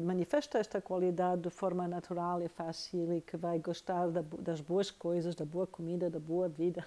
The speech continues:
<laughs> e ser muito generosa nisto, pode cair um pouco na, na, naquela, hum, paixão, não é, de possuir,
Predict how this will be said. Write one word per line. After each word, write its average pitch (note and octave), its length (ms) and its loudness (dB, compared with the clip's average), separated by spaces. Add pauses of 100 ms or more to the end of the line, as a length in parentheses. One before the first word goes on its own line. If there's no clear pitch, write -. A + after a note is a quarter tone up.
<laughs> - 1200 -10
e F3+ 380 4
ser F#3+ 180 0
muito F3+ 220 2
generosa F3 440 0
nisto, F#3+ 360 -2
pode F#3+ 340 2 (540)
cair G3+ 480 10
um F#3+ 100 4
pouco A3 720 4 (160)
na, F#3 240 -2
na, E3+ 380 -2 (560)
naquela, F#3 720 2 (560)
hum, F3 460 -6 (440)
paixão, A3 520 4
não G3 200 6
é, F#3+ 200 8
de F#3 140 8
possuir, F3 680 2